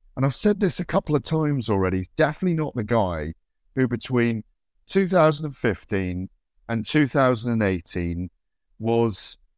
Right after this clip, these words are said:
a carefree wrecking ball who threw his hands,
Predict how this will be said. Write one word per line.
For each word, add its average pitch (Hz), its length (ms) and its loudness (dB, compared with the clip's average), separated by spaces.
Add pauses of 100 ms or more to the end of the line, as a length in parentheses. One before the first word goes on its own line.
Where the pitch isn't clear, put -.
(320)
a 120 60 -2
carefree 156 880 0
wrecking 127 560 0
ball 107 380 0
who 113 140 -2
threw 147 300 0
his 131 200 0
hands, 101 680 -4